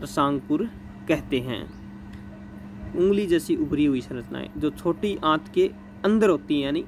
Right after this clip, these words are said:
आंतरिक भित्ति में होती हैं, ठीक है, इन संरचनाओं को क्या बोलते हैं? द्विग्रोम कहते हैं। इनका क्या कार्य है, अब देखते हैं इनके कार्य।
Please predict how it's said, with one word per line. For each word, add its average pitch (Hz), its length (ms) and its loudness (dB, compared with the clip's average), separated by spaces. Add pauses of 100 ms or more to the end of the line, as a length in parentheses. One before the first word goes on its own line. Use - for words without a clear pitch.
आंतरिक 165 440 2
भित्ति 127 260 -2
में 123 120 -2
होती 127 320 -6
हैं, 135 380 -12 (360)
ठीक 202 140 0
है, - 140 2
इन 190 120 4
संरचनाओं 165 440 2
को 160 80 0
क्या 147 180 4
बोलते 139 300 0
हैं? 165 420 -4
द्विग्रोम 139 440 4
कहते - 340 -6
हैं। 127 260 -10 (600)
इनका 220 280 4
क्या 202 160 4
कार्य 220 340 2
है, 233 380 -2
अब 165 140 0
देखते 175 340 0
हैं 196 200 -2
इनके 175 240 -2
कार्य। 127 500 -2